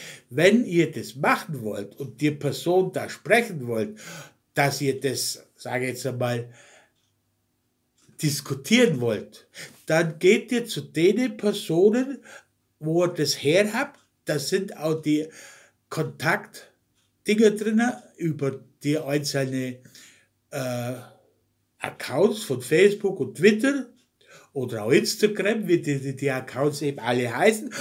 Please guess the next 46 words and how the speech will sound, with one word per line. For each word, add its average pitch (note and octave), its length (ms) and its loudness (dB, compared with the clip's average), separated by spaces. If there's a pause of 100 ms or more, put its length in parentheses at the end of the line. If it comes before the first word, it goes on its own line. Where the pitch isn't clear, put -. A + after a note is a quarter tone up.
(140)
Und D3 200 -4
dann C#3+ 180 0
geht C#3+ 260 2
ihr A#2+ 60 -10
da A#2 240 -4
hin F#3 280 2
und G3+ 200 -2
kommentiert E3+ 640 2
es G3+ 180 0
denen G3+ 460 6 (240)
und C#3 120 -6
sagt E3+ 300 -4
es B2+ 200 -8
denen, G3+ 440 6 (200)
was D3 200 -4
ihr F3 240 0
zum, D#3+ 380 -4
was C#3+ 260 -6
ihr E3 140 2
dazu D#3+ 380 -4
zum - 180 -8
Sagen A#2 480 -2
habt. - 180 -16 (960)
Aber F3+ 320 4
nicht G#3 380 2
da D#3+ 320 4
in F3 140 4
die D3 100 -2
Allgemeinheit F3 880 4
reingehen G#3+ 460 4
und E3 180 -4
dann D#3+ 260 -2
denen F#3+ 360 2
sagen, F3 380 -2
ja, D3 260 2
das E3 220 -2
ist D3 120 -4
eine D3+ 120 -2
Vorbildfunktion F3 1000 0
und D3 180 -2
die D#3+ 100 0
hast D3 240 -4
das C#3 120 -6
so F3 200 2
zu F3+ 180 -6
machen. D#3+ 320 0